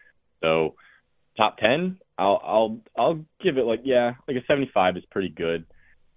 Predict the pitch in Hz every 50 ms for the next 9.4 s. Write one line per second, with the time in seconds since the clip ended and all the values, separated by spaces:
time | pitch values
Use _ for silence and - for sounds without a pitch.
0 | - 104 104 110 113 - - 107 101 104 104 95 90 - 87 90 90 90 90 -
1 | - - - 87 87 87 85 87 85 - _ _ _ _ _ _ _ _ _ _
2 | _ _ _ _ _ - 107 104 104 98 - _ - - 143 156 156 - - -
3 | - 101 110 92 87 82 90 90 82 76 73 76 80 - 90 87 85 - - 92
4 | 90 90 87 - - 80 82 80 80 78 - - 92 87 85 - _ _ _ _
5 | _ _ _ _ _ - 92 92 90 87 87 90 - - - 85 85 85 85 -
6 | 87 80 85 82 - - - 82 80 80 - - 87 80 - 87 85 85 85 80
7 | 78 76 78 - _ _ _ - - _ _ _ _ _ _ _ _ _ - 98
8 | 107 - - - 95 90 110 117 110 95 85 - 131 127 104 80 87 87 87 85
9 | - 113 101 90 85 - 85 90